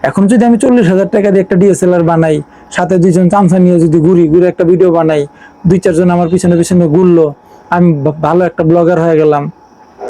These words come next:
আর এদিকে আমি এক লাখ টাকার ফোন দিয়ে বানাইতেছি, সস্তা ব্লগার হয়ে গেলাম। মানে মানুষের সেটআপ বা ব্র্যান্ড ভ্যালু দিয়ে কেন মানুষকে মূল্যায়ন করব? আমি তো তার কোনো ক্ষতি করি নাই বা আমি তার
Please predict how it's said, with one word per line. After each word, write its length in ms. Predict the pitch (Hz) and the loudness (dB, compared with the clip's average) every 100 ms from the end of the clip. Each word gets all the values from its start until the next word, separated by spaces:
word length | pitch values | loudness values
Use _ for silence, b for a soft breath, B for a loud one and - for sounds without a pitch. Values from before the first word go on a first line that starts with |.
| - | -4
আর 120 | 185 | -2
এদিকে 220 | 180 165 | 0 0
আমি 120 | 180 | 0
এক 100 | 190 | -2
লাখ 120 | 165 160 | -4 -2
টাকার 220 | 180 170 | -4 -2
ফোন 200 | 185 196 | 0 0
দিয়ে 120 | 202 | 0
বানাইতেছি, 520 | 202 202 190 - 269 247 B B - | 0 -2 -4 -4 -6 -6 B B -8
সস্তা 300 | 170 - 143 | -8 -4 -2
ব্লগার 320 | 139 135 127 | 0 -2 -2
হয়ে 180 | 131 127 | -2 -2
গেলাম। 280 | 127 139 147 - - - - - - - - - - - | -2 -4 -8 -20 -20 -20 -20 -20 -20 -20 -20 -20 -8 -4
মানে 140 | 139 | 0
মানুষের 420 | 147 170 165 196 | 0 0 -2 -2
সেটআপ 480 | 165 - 170 180 170 | -2 -2 -2 -2 -4
বা 160 | 151 160 | -2 -2
ব্র্যান্ড 360 | 139 185 196 | 0 0 0
ভ্যালু 260 | 196 208 208 | 0 0 -2
দিয়ে 240 | 185 180 | -2 -2
কেন 200 | 170 165 | -2 -2
মানুষকে 340 | 160 151 - 143 | -2 -2 -4 -4
মূল্যায়ন 360 | 139 135 135 | -2 -2 -2
করব? 300 | 123 131 135 147 - - - - - - - | -6 -8 -8 -12 -16 -20 -20 -20 -20 -16 -4
আমি 200 | 139 143 | -2 0
তো 80 | 170 | 0
তার 160 | 175 | -2
কোনো 160 | 180 185 | 0 -2
ক্ষতি 280 | 202 196 202 | -2 -2 0
করি 220 | 185 165 | 2 0
নাই 180 | 139 139 | 0 0
বা 100 | 160 | 0
আমি 120 | 175 | 0
তার 240 | 175 175 | -2 -4